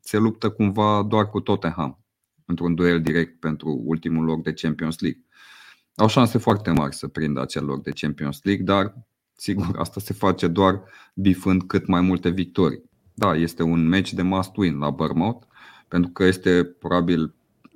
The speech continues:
echipa cu cel mai slab lot din Premier League, din punctul meu de vedere. Acum, na, discuția e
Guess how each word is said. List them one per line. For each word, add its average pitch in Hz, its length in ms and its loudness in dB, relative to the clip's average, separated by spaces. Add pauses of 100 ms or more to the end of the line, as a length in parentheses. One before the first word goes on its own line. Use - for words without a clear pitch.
echipa 92 360 -2
cu - 80 -10
cel - 140 0
mai 98 160 2
slab 90 280 -2
lot 90 220 0
din 73 200 -4
Premier 78 340 -2
League, 78 220 -4
din 73 120 -6
punctul 80 280 -8
meu 78 80 -2
de 76 100 -4
vedere. 80 240 -2
Acum, 85 460 -2
na, 80 160 -4
discuția 82 460 -4
e 80 280 4